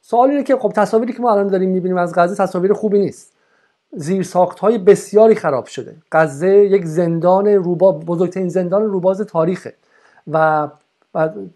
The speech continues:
بزرگترین زندان روباز حال حاضر جهانه. یعنی هر ساختمانی که خراب شه، باید موشکش رو قبلاً از توی تونل، ببخشید، هر ساختمانی خراب شه، باید آجراشو تک تک از داخل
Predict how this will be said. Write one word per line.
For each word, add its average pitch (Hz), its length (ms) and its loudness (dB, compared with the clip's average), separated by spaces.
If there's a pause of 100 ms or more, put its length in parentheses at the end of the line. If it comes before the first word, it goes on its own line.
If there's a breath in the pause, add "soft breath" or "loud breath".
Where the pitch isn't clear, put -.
(120)
بزرگترین 175 340 -4
زندان 170 320 -2
روباز 185 460 -2 (140)
حال 170 220 -2
حاضر 151 280 -4
جهانه. 156 380 -2 (580)
یعنی 165 160 0
هر 214 260 2
ساختمانی 180 500 0
که 165 80 -6
خراب 165 300 0
شه، - 120 -6
باید 220 140 4
موشکش 185 600 -2
رو 226 120 -2
قبلاً 214 340 2
از 170 100 -6
توی 254 180 -6
تونل، 208 400 4 (220 loud breath)
ببخشید، 208 320 2
هر 202 140 -2
ساختمانی 190 360 -6
خراب 175 200 -2
شه، 220 100 -8
باید 220 340 -2
آجراشو 175 540 0
تک - 300 -8
تک 220 180 -4
از 190 140 -2
داخل 208 340 -2